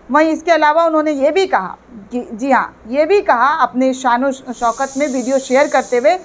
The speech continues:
कि असम में कांग्रेसियों ने पूछा कि आपने छः सौ मदरसे क्यों बंद किए। मैंने कहा कि मैं भी आँख ही बंद करूँगा,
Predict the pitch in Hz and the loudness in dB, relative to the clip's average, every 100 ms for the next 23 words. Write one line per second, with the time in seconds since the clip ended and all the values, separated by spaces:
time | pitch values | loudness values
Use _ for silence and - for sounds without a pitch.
0 | - - - 294 285 370 381 370 311 311 | -14 -18 0 0 2 0 0 2 2 0
1 | 302 339 349 349 302 277 339 330 269 269 | -4 -4 -6 -6 -6 0 0 2 2 2
2 | 269 320 370 - - - 349 349 370 339 | 0 -4 -4 -14 -20 -4 -2 2 2 4
3 | 285 302 381 392 440 359 254 - 208 247 | 2 2 0 0 2 2 0 -4 -4 -2
4 | 285 302 294 330 330 302 302 330 254 262 | 0 2 2 0 -2 -2 0 -2 -4 0
5 | 262 330 311 302 294 311 330 349 208 | 0 -2 -2 -2 0 2 2 2 0